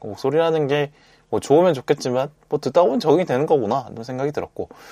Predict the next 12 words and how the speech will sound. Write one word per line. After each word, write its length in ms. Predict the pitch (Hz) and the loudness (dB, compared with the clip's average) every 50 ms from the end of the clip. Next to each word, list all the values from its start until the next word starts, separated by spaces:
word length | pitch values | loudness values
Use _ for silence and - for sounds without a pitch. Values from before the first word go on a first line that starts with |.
| - - - - - _ _ | -20 -20 -20 -20 -20 _ _
이제 120 | _ - - | _ -16 -8
그리고 280 | - 127 156 156 151 - | 0 2 4 6 6 4
김은종 600 | - - 143 160 202 233 233 214 220 214 196 165 | 2 2 4 6 6 6 6 8 6 6 6 6
이재익 340 | 151 147 160 165 156 - - | 6 4 4 2 2 0 -4
피디님은 600 | - 165 160 160 156 156 151 156 156 139 110 87 | -4 -2 0 2 4 6 6 6 6 4 2 0
목소리가 420 | - 117 - - 175 156 156 143 | -4 -4 -2 2 4 6 6 6
둘 200 | 123 - 127 127 | 4 2 0 2
다 420 | 131 143 135 123 104 85 - - - | 4 6 6 6 4 2 -2 -8 -8
좋으시고 1040 | - - 127 135 147 143 143 147 139 127 120 113 110 104 101 - 120 127 120 101 - | -4 0 2 4 4 2 2 0 0 0 0 0 -2 -2 -2 0 2 4 4 4 2
안정되어 420 | 101 101 110 127 139 143 131 127 110 | 2 -2 -2 -2 -2 0 2 2 0
있기 140 | - - 92 | 0 -2 -6
때문에 480 | - 107 101 98 110 131 123 117 - | -4 -4 -2 -2 -2 -4 -4 -6 -6